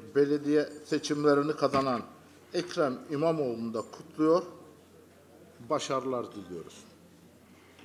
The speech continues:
Üzerinden yüz beş yıl geçmesine rağmen hala bu denli büyük ve kanlı bir savaşın tekrar yaşanabilecek olma gerçeği endişe vericidir. Tarih yirmi sekiz Temmuz bin dokuz yüz on dört.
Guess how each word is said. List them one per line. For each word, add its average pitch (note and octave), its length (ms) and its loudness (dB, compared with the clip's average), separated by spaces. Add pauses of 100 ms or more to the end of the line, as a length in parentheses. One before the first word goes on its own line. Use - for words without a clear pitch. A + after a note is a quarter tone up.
(1000)
Üzerinden G3 640 4 (220)
yüz D#3+ 320 -2
beş G#3+ 240 2
yıl D3 140 0
geçmesine D#3+ 680 0
rağmen C3+ 320 -2 (120)
hala D#3+ 540 2 (760)
bu G3+ 180 4
denli D3+ 400 4
büyük F3+ 340 -2
ve E3+ 120 2
kanlı F3 360 0
bir F3+ 60 -4
savaşın C#3+ 480 -2
tekrar E3 440 0
yaşanabilecek D3+ 880 -2
olma B2+ 300 -2
gerçeği C3+ 580 0 (520)
endişe D#3 420 2
vericidir. F#2+ 560 -4 (640)
Tarih E3+ 420 4
yirmi F3 220 4
sekiz F3 340 -4
Temmuz D#3 400 -2
bin D3+ 120 -2
dokuz D3+ 260 -2
yüz C#3 80 -4
on B2+ 200 0
dört. F2 140 -8